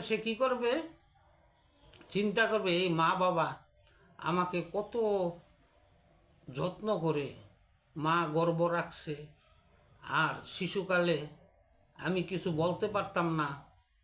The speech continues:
মা খাওয়াতো, মা সব কিছু, সে, আমি যদি প্রস্রাব করতাম ওই জায়গাতে সে শুয়ে আমাকে শুকনো জায়গায় শোয়াতো, কখন আমার ক্ষুধা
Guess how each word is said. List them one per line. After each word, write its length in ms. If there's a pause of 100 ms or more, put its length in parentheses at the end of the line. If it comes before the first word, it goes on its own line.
(320)
মা 180 (180)
খাওয়াতো, 420 (480)
মা 120 (240)
সব 140 (100)
কিছু, 260 (840)
সে, 160 (1080)
আমি 240
যদি 180 (140)
প্রস্রাব 400 (120)
করতাম 300 (140)
ওই 100 (120)
জায়গাতে 440
সে 80 (100)
শুয়ে 240 (160)
আমাকে 260 (140)
শুকনো 300 (100)
জায়গায় 340
শোয়াতো, 440 (840)
কখন 300 (140)
আমার 180 (100)
ক্ষুধা 260